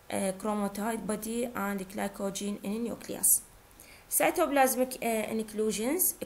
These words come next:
كروماتيد، آه، bars or bodies، آه، diffuse glycogen mass. هذه المكونات اللي موجودة داخل السيتوبلازميك. زين،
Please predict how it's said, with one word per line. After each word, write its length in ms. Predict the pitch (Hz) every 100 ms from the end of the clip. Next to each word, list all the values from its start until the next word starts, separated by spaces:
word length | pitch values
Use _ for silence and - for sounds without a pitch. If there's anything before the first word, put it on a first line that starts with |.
| -
كروماتيد، 720 | 220 214 208 202 220 226 247 247
آه، 440 | 202 190 185 180 180
bars 280 | 214 226 277 - - - - - - - -
or 180 | 208 196
bodies، 500 | 196 196 247 247 220
آه، 1300 | 208 196 190 185 185 185 185 185 185 202 202 - - - - - - 214
diffuse 540 | 233 247 240 233 220
glycogen 1120 | 208 220 226 226 214 185 208 214 214 214 208
mass. 300 | 190 185 -
هذه 260 | 202 214 202
المكونات 640 | 202 190 196 190 208 254
اللي 160 | 240 190
موجودة 440 | 185 185 208 214
داخل 440 | 190 202 220 294 427 - - - - - -
السيتوبلازميك. 1400 | 220 226 240 - - 220 226 247 214 - 185 - 202 - - - - - - - - - - - - - -
زين، 260 | 185 196